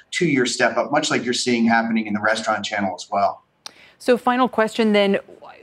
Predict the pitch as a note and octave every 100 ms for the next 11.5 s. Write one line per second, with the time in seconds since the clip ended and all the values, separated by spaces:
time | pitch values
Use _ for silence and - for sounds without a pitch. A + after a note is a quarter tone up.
0 | C#3+ F#3+ G#3 G3 G3 F#3+ G3 F3 D#3+ F#3+
1 | F#3 F#3 E3+ F3 - F3+ E3+ F3+ D#3 -
2 | F3 - F3 D3+ D#3+ - D#3+ E3 E3 E3
3 | D#3+ - F3+ D#3+ D3+ D3+ D3+ B2+ - E3+
4 | D#3 - F#3+ E3+ - - F#3 - F#3 D#3+
5 | D#3+ - E3 D#3 - D#3+ - - D#3 C#3+
6 | - G3+ A3+ - B3 C4+ C#4 B3 G3+ F3+
7 | - F3 E3+ - E3+ F3 E3+ - F#3 E3+
8 | D#3+ - - _ - F#3+ - F3+ D#3 -
9 | E3 - D#3+ D#3+ - F#3+ F#3 A3+ A3+ G3
10 | G3 - D#3+ - D3 - A#2 - C#3+ -
11 | - - - _